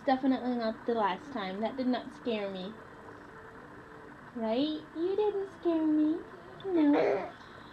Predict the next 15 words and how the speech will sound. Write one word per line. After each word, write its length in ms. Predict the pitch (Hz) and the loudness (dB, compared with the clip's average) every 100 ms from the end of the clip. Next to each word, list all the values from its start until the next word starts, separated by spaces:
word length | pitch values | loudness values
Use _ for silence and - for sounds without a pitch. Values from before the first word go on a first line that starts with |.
| - - - - | -16 -16 -16 -4
But 220 | - 254 226 | 4 4 8
her 300 | 247 320 370 | 10 10 10
room, 500 | 339 311 320 339 - | 8 8 8 4 4
even 320 | 330 381 523 494 | 4 6 6 4
though 180 | 453 403 | 6 6
we 120 | 269 | 6
don't 340 | 240 269 269 - - - | 6 4 4 -2 -6 2
come 160 | 262 | 2
up 180 | 233 226 | 2 2
here, 240 | 277 254 | 4 6
like, 220 | 240 208 208 | 6 4 6
all 220 | 202 214 | 6 6
the 100 | 220 | 4
time, 680 | - 214 190 190 214 254 254 - - - - - - - - - - | 0 0 2 4 4 4 2 -4 -16 -16 -16 -16 -18 -18 -18 -12 0
we 300 | 294 370 | 6 8